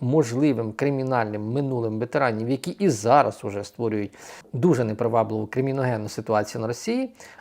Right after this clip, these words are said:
але і з економічними реаліями, пише Reuters. Зарплати і бонуси військових на фронті багаторазово перевищують доходи, доступні їм у мирному житті.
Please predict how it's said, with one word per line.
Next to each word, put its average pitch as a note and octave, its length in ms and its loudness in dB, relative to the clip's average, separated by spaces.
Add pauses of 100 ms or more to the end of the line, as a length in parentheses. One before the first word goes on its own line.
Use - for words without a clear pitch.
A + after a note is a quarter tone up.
але C3+ 320 6
і G3 200 2
з D#3+ 80 0
економічними F3 720 0
реаліями, G2+ 500 4
пише A#2 300 -2
Reuters. - 460 -4 (280)
Зарплати C#3 640 6
і C#3 80 -2
бонуси B2 460 0
військових G3+ 500 0
на C#3+ 80 0
фронті F#3 380 -2
багаторазово D3+ 840 2
перевищують F#3 800 2
доходи, G#2 520 -2 (300)
доступні A#2+ 520 0
їм B3+ 280 -2
у B2+ 60 -2
мирному F3+ 640 0
житті. - 520 -6